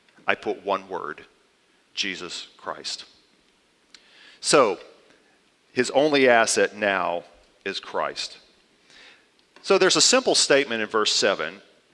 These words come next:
and then in verse eight, he repeats himself, and he says he counts everything loss, and then he talks about Jesus a little bit more. He says that the knowledge of Jesus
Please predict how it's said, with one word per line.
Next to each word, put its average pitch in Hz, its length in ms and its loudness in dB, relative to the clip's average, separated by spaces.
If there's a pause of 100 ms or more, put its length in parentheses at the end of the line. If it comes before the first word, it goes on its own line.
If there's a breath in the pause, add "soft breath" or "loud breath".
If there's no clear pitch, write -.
and 143 160 -2
then 254 220 6
in 165 80 2
verse 131 260 2
eight, 107 240 2
he 139 400 -4
repeats 160 460 -6
himself, 87 560 -4
and 110 80 -8
he 107 40 -12
says 113 340 -2
he 110 60 -8
counts 92 360 -8 (180)
everything 110 480 0
loss, 90 540 -4 (480 soft breath)
and 170 100 -6
then 240 60 -4
he - 20 -8
talks 226 240 0
about 143 200 2
Jesus 117 400 -4
a 101 40 -10
little 104 160 -6
bit 98 120 -10
more. 90 400 -12 (520 soft breath)
He 165 140 -2
says 165 380 4
that 120 100 -10
the 117 80 -2
knowledge 135 480 2
of 147 100 -6
Jesus 98 680 -6